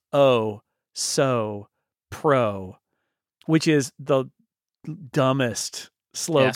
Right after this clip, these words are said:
Speaker 1: slogan
Speaker 2: good one.
Speaker 1: ever. They've
Speaker 2: That
Speaker 1: run
Speaker 2: wasn't
Speaker 1: out
Speaker 2: a
Speaker 1: of
Speaker 2: good
Speaker 1: things.
Speaker 2: one.
Speaker 1: They've run out of things to say. They've, and, but there's a spot in the slide where they have to put something, so they put that there, and it's silly. So I would, I would much prefer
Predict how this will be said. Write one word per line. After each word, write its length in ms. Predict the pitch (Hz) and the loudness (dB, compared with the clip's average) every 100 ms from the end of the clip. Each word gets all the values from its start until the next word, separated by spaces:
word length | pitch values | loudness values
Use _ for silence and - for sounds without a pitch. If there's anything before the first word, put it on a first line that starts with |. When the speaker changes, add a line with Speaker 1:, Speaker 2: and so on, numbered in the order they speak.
| 117 | -2
Speaker 1:
slogan 140 | 92 | -4
Speaker 2:
good 160 | 95 87 | -4 -2
one. 100 | 135 | -2
Speaker 1:
ever. 300 | 120 113 117 | -2 -4 0
They've 160 | 185 | 2
Speaker 2:
That 60 | 202 | 6
Speaker 1:
run 100 | 220 | 6
Speaker 2:
wasn't 80 | 180 | 6
Speaker 1:
out 60 | 147 | 4
Speaker 2:
a 20 | |
Speaker 1:
of 40 | 131 | 2
Speaker 2:
good 60 | |
Speaker 1:
things. 240 | 151 87 95 | 0 -2 -10
Speaker 2:
one. 80 | - - - | -16 -12 4
Speaker 1:
They've 220 | 185 147 | 4 6
run 240 | 165 156 | 6 4
out 160 | 147 139 | 6 4
of 120 | 131 | 2
things 420 | - 147 127 117 | 0 -4 -4 -6
to 100 | - | -8
say. 540 | 110 - 104 85 87 - _ - - | -8 -6 -6 -6 -12 -16 _ -18 -4
They've, 280 | 143 139 135 - 156 | 0 0 -2 -8 -4
and, 280 | 156 151 143 | 0 0 0
but 160 | 156 139 | 2 4
there's 180 | 143 143 | 4 4
a 60 | |
spot 360 | - 190 190 - - | 4 6 6 6 2
in 220 | 151 147 | -2 0
the 240 | 143 143 - | 0 -2 -6
slide 600 | - - 156 135 127 123 131 | -10 2 4 6 4 0 -2
where 100 | 127 | 0
they 80 | |
have 120 | 127 127 | 0 -2
to 80 | |
put 280 | 127 165 - | 0 2 2
something, 400 | - 117 113 123 | -2 -6 -4 -6
so 120 | - | -6
they 120 | 131 123 | -4 -4
put 260 | 131 120 | -2 -2
that 240 | 110 107 - | -2 -2 -2
there, 260 | 104 98 | -4 -4
and 100 | 117 | -8
it's 160 | 123 - | -12 -10
silly. 460 | - 120 92 90 - - - | -6 -6 -6 -10 -14 -20 -14
So 300 | - 135 120 - - | -8 -6 -6 -6 2
I 120 | 175 | 4
would, 200 | 170 131 _ - | 4 2 _ 0
I 140 | 156 | 6
would 140 | 202 147 | 6 6
much 260 | 151 - | 2 2
prefer 500 | - 180 147 113 113 | 2 0 0 -2 -4